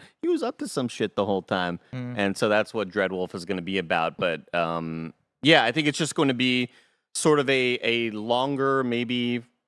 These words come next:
Speaker 1: five, four-minute type trailer showing off different aspects, sort of the stuff that you'd see in a reveal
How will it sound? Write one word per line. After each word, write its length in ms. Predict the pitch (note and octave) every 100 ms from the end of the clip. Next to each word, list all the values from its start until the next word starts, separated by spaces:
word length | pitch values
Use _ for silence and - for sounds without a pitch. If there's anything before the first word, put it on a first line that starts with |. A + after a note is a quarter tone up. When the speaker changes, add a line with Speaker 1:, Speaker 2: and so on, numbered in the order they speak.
| _ _ _ _ -
Speaker 1:
five, 440 | G#2+ A#2 A#2+ A#2+
four-minute 760 | A#2+ - A2+ A#2 A2+ A2+ A#2 A2 _ _ A#2
type 240 | G#2+ -
trailer 480 | - A#2 G#2 G#2+ G#2+
showing 320 | - G#2 G#2
off 160 | F#2+ -
different 460 | A2 A2+ G2+ G2+
aspects, 800 | F#2 F#2 - - F#2+ - - - _ _ _
sort 140 | - A3
of 40 |
the 80 | F#3+
stuff 160 | G3 E3
that 80 |
you'd 220 | C#3 C3+ -
see 240 | - C3
in 80 | A#2+
a 160 | G#2+
reveal 840 | G2 G#2 F2+ G#2 G#2 G2+ G2 G2